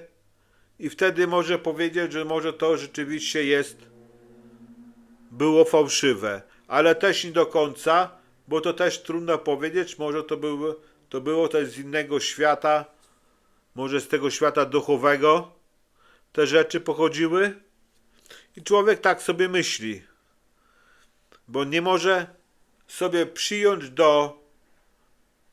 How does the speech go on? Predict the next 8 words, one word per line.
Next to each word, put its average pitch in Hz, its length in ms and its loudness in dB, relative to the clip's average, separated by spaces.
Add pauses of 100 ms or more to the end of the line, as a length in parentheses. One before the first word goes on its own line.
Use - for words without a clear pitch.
(320)
wiadomości, 147 880 0
do 156 160 2
realu, 170 640 2 (600)
że 170 140 -10
to 185 120 2
wszystko 208 480 -2
było 175 200 2
fałszywe 143 760 0